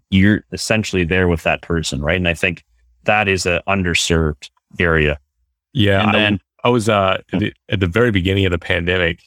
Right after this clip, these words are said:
Speaker 2: uh, you know, RealWear or similar type headset adoption wasn't, uh, that, that high, certainly
Speaker 1: Mm-hmm.
Speaker 2: in, in my markets in, in Australia and New Zealand. Um,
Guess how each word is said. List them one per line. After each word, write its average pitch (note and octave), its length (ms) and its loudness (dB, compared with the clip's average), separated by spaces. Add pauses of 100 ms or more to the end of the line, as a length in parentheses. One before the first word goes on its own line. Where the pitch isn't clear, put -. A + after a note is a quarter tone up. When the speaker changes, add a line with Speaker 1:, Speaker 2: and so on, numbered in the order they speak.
(580)
Speaker 2:
uh, F2 220 -2 (340)
you G2+ 120 2
know, F2+ 120 2
RealWear G2 640 2
or E2+ 260 -4 (240)
similar F#2+ 440 2
type F#2+ 280 -2
headset F#2 460 -2
adoption E2+ 440 -4
wasn't, F2 280 -4 (260)
uh, C#2+ 140 -10 (200)
that, - 200 -2 (540)
that - 160 -2
high, D#2+ 340 -2 (680)
certainly G2 280 2
Speaker 1:
Mm-hmm. E2 160 -2
Speaker 2:
in, E2 60 -4
in F#2 160 -2
my E2+ 140 2
markets D#2+ 420 -2
in, E2+ 80 2 (200)
in F#2 80 -2
Australia E2 360 -2
and E2 160 -6
New D#2+ 60 -6
Zealand. F2 360 0 (920)
Um, E2 440 -2